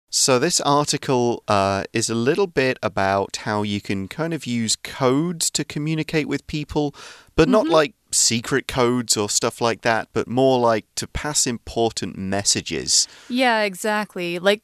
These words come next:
Speaker 2: sometimes you wanna tell people information without, you know, making sure that everybody around you knows about it. And so if you have sort of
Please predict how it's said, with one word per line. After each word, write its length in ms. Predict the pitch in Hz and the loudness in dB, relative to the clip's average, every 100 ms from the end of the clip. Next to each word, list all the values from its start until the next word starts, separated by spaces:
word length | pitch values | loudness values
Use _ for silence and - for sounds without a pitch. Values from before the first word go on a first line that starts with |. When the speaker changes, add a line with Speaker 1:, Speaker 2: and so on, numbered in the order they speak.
| - | -4
Speaker 2:
sometimes 760 | - 339 370 370 370 339 - - | -2 -2 -2 0 0 0 -2 2
you 140 | 262 | 2
wanna 240 | 262 269 254 | 4 4 2
tell 340 | - 240 240 | 0 0 0
people 340 | 262 262 262 | -2 -2 0
information 880 | 254 233 226 202 196 202 - 214 202 | 2 0 -2 -2 0 0 0 0 0
without, 600 | 190 180 190 185 190 190 - _ - | 0 2 2 4 2 0 -6 _ -4
you 140 | 202 | -2
know, 240 | 185 180 | 0 -2
making 360 | 175 185 196 202 | 0 -2 -2 -4
sure 180 | - 190 | -2 -2
that 160 | 165 - | -2 -2
everybody 420 | 156 185 185 180 | -4 -2 0 0
around 380 | 170 156 160 175 | 0 -2 -2 -4
you 100 | 170 | -4
knows 500 | 170 156 143 165 196 | -6 -6 -8 -6 -4
about 300 | 208 220 226 | 0 2 2
it. 220 | 254 262 - - - - | 0 -2 -8 -20 -12 -4
And 160 | 208 | -2
so 320 | - 233 214 214 | 0 2 2 2
if 260 | 214 208 | 0 0
you 100 | 226 | -4
have 460 | 226 - 254 247 226 | -6 0 2 2 0
sort 240 | - 247 | -2 0
of 320 | 233 220 - | 0 -2 -6